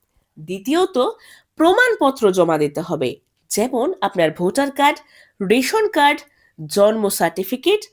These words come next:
বিদ্যুৎ বিল অথবা যে কোনো পরিচয়পত্র যেখানে পরিবার সম্পর্কে সম্পূর্ণ প্রমাণ পাওয়া যাবে। তৃতীয়ত,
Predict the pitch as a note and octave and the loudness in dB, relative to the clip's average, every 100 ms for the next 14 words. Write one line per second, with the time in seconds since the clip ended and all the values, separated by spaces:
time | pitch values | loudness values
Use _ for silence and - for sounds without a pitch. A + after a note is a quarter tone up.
0 | _ _ - F3 A#3 C#4+ D4 D4 G#3 F#3 | _ _ -16 -2 0 2 2 0 0 -4
1 | B3+ D4+ - A#3 D#4 E4 C4+ A3+ G#3+ G#3+ | -4 -4 -4 -4 -4 -2 2 2 0 -2
2 | G#3+ G#3 G#3 G3 G3 G3 F#3+ G3+ G#3 E4 | -2 -4 -2 -2 -2 -4 -4 -6 -2 0
3 | C4+ G#3+ A3 G#3 A3+ - - _ - C4+ | 0 -2 -2 0 0 -4 -20 _ 0 2
4 | D#4+ F4+ F4 C4+ G3+ F#3 F3+ - C#4 G#4+ | 4 2 -2 -6 -8 -4 -6 -4 -4 -4
5 | - - - - C#4 B3+ A#3+ G#3 F#3+ F3 | -8 -20 -8 0 0 0 -2 -2 0 0
6 | D3+ C#3+ C#3 C3+ C#3 C3+ B2+ - _ A#3 | 0 -2 -2 -2 -2 -4 -6 -10 _ -4
7 | A#3+ C4 D4 | -4 -2 -2